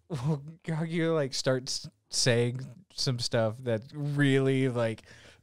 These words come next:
ugh, <laughs> and, you know, eventually just, like, turns away to,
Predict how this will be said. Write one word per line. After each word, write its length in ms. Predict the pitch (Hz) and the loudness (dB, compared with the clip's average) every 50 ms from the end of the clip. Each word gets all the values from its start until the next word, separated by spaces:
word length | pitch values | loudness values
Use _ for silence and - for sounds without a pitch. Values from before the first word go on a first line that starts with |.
| _ _ - | _ _ -2
ugh, 640 | 214 208 202 202 190 180 175 170 160 151 143 135 - 180 - - - | 2 2 4 6 6 8 8 8 8 8 6 6 4 2 2 4 4
<laughs> 580 | 214 160 143 - - 170 170 165 135 - - | 4 4 4 2 2 6 6 6 6 6 4
and, 380 | 175 160 139 135 135 131 120 - - - - - 147 - - - | 4 4 4 4 2 0 -2 -6 -12 -18 -20 -20 -20 -20 -18 -6
you 200 | - 160 160 160 | 0 4 6 6
know, 260 | 151 139 131 131 127 127 | 8 8 8 8 8 6
eventually 640 | 120 131 143 147 143 151 151 147 - 156 156 151 143 | 6 6 6 8 8 8 6 6 6 6 6 6 6
just, 220 | 151 147 139 143 | 4 2 4 6
like, 220 | 160 139 127 - - | 6 4 4 2 0
turns 340 | - 139 131 127 123 120 | 2 4 4 6 6 6
away 180 | 127 131 123 127 | 6 6 6 6
to, 200 | 127 127 123 120 | 6 6 4 4